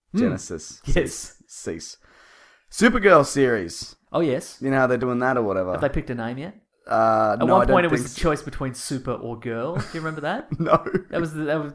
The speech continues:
Speaker 1: people were speculating. Might be called Super, might be called, but you can't call it Supergirl 'cause that would be ridiculous.
Speaker 2: Uh, yeah, I guess it would be.
Speaker 1: Mm.
Speaker 2: It's way less ridiculous than just calling a show Girl.
Speaker 1: Mm.
Speaker 2: Is that what,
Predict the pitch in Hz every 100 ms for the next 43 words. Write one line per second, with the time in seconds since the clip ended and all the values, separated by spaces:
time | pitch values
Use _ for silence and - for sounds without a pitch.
0 | - 165 147 135 131 135 135 127 110 104
1 | - _ - 120 123 131 147 139 - 180
2 | 180 135 143 - _ 139 143 147 135 -
3 | 151 151 147 135 120 - 131 127 117 104
4 | 117 123 113 120 113 123 120 120 123 -
5 | _ - 139 165 127 104 117 127 127 120
6 | 139 120 101 90 - 131 117 113 120 117
7 | 110 107 101 - 104 101 101 98 92 95
8 | 98 - 98 95 90 90 92 - 90 90
9 | 69 80 127 117 113 _ _ _ _ 95
10 | 107